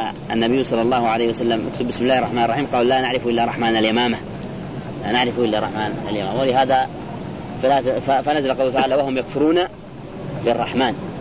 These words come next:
"وهم يكفرون بالرحمن". فالرحمن لفظ خاص على الله عز وجل، ولا يطلق على المكلف بأنه رحمن، بينما الرحيم يطلق على المكلف. ولهذا الله عز وجل قال لنبيه محمد صلى الله عليه وسلم،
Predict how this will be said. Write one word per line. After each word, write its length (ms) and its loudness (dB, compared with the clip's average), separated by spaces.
"وهم 200 0
يكفرون 460 2
بالرحمن". 380 0
فالرحمن 560 0
لفظ 440 2
خاص 200 0
على 160 0
الله 140 2
عز 200 0
وجل، 140 0
ولا 180 4
يطلق 260 0
على 140 0
المكلف 340 0
بأنه 280 2
رحمن، 280 -4
بينما 280 4
الرحيم 460 0
يطلق 300 0
على 80 -2
المكلف. 440 -4
ولهذا 340 2
الله 120 0
عز 140 0
وجل 240 -2
قال 160 4
لنبيه 540 2
محمد 360 2
صلى 200 0
الله 300 2
عليه 220 0
وسلم، 420 2